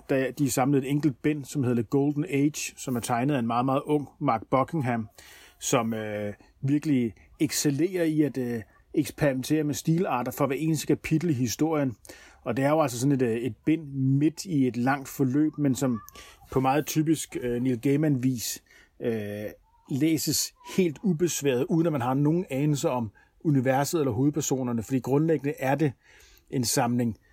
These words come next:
korte noveller, der handler om, øh, livet efter, at, øh, superhelten er blevet ophøjet til gudestatus. Så hvordan livet er i den her by, det her univers, hvor, hvor, øh, øh, hvor tilværelsen ser sådan her ud.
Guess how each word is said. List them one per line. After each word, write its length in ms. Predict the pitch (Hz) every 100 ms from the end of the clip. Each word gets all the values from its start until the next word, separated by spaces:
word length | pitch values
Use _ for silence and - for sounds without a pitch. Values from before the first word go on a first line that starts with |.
| _ _ -
korte 500 | 131 135 143 160 139
noveller, 460 | 131 113 131 151
der 120 | 147
handler 320 | 107 131 139 135
om, 240 | 120 117
øh, 180 | 113 117
livet 480 | 131 165 151 143 139
efter, 240 | - 147
at, 220 | 120 113
øh, 160 | 120 113
superhelten 720 | - 151 135 120 123 117 135
er 80 | 120 113
blevet 160 | 131
ophøjet 420 | 120 131 - 139 127
til 100 | 120
gudestatus. 840 | 139 147 160 - 127 117 127 - - - -
Så 120 | - 139
hvordan 180 | 156
livet 380 | 147 156 180 170 165
er 160 | 147 - - - -
i 160 | 139
den 160 | 139 139
her 100 | 143
by, 180 | - 185
det 180 | 156 156
her 100 | 156
univers, 640 | 160 135 123 131 139 - 165
hvor, 480 | 143 127 113 110
hvor, 240 | 107 113 110
øh, 240 | 107 104 - - - - -
øh, 440 | 123 104 101 92 95
hvor 100 | 120
tilværelsen 480 | 147 143 131 123
ser 100 | 120
sådan 180 | 120 139
her 100 | 131
ud. 160 | 127